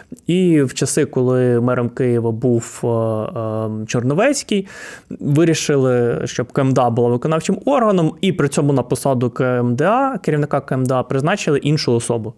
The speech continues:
І мер Києва виходить ніхто. Тобто він може приходити на засідання ради, може щось там підписувати, але по факту всю владу має керівник, е, Київської міської державної адміністрації.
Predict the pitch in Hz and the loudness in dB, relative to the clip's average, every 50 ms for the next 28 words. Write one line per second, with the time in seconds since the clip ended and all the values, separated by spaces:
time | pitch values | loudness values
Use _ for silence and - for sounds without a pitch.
0 | _ _ _ _ - _ 151 151 151 147 135 139 135 135 135 - - 220 220 208 | _ _ _ _ -6 _ 0 2 4 4 4 4 2 0 -2 -2 -2 0 2 2
1 | 180 151 139 139 139 - 170 156 139 143 131 - - 131 135 143 151 - - - | 2 2 2 0 0 0 0 2 2 0 -2 -2 -4 -2 0 0 0 -2 -2 0
2 | 139 117 110 - - - - 123 113 - 135 135 165 175 147 135 - - - - | 0 0 0 0 -4 -6 -6 -8 -4 0 0 2 2 2 2 0 -4 -14 -6 -2
3 | - 151 147 135 131 - 139 131 - - 139 123 123 113 123 123 123 120 117 123 | 0 2 2 2 0 0 -2 -2 2 2 2 2 2 0 0 0 0 0 0 -2
4 | - - 135 120 117 127 131 143 160 214 262 277 240 196 160 143 143 143 131 - | -2 -2 -2 0 0 0 0 0 0 0 0 2 2 2 2 2 2 2 0 0
5 | - 143 120 - 131 127 - 170 170 175 - 269 277 - - 196 190 - - - | -2 -4 -2 -2 -4 -2 -2 -4 -4 -2 -2 -2 -2 0 -2 -2 -2 -2 0 2
6 | 151 143 143 139 - 143 - 170 151 147 - - 127 - - - 123 127 165 214 | 2 2 2 2 0 0 0 0 -2 0 0 -2 -2 -2 -2 -2 0 0 2 2
7 | 190 147 127 127 147 160 156 - - 123 123 117 117 123 165 175 175 - - - | 2 2 0 0 0 0 -2 -2 -2 -2 0 0 0 0 -2 -2 -4 -10 -16 -18
8 | - - - - - - - 127 123 120 - 147 156 147 - - 127 117 117 - | -16 -16 -16 -16 -8 -4 -2 -2 -2 0 0 0 0 0 0 0 0 0 0 0
9 | - 139 135 123 120 113 120 127 131 127 123 120 110 113 117 120 117 120 - - | -2 -2 0 0 0 0 0 0 2 2 2 0 0 0 0 0 0 -2 -2 -2
10 | 123 110 110 - - - - | -2 -2 -2 -6 -6 -8 -8